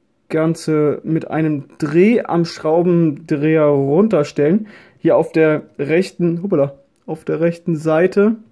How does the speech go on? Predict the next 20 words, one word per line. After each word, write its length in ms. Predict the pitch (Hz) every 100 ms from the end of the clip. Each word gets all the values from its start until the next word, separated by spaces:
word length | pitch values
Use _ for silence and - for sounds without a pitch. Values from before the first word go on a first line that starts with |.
| _ _ _ _ _ _ _ _
Und 160 | 156 143
bitte 320 | 190 180 160
verrutscht 440 | - 156 185 202 156
nicht, 380 | 165 - -
denn 220 | 147 143 135
irgendwie, 720 | 135 165 170 147 160 165 170 - - - _ _
äh, 600 | - 156 156 156 156 147 143
hatten, 420 | 156 160 160 143
hatte 160 | 165 160
ich 80 |
schon 140 | 165 160
gelesen, 400 | 156 156 160 147
dass 340 | 151 147 -
da 140 | 151 143
böse, 760 | 160 170 190 175 165 156 139
äh, 200 | 139 151
Schäden 380 | 143 180 190 170
entstehen 400 | 143 135 151 143
können. 280 | 151 180 240 - - - _
So, 400 | 147 170 131 -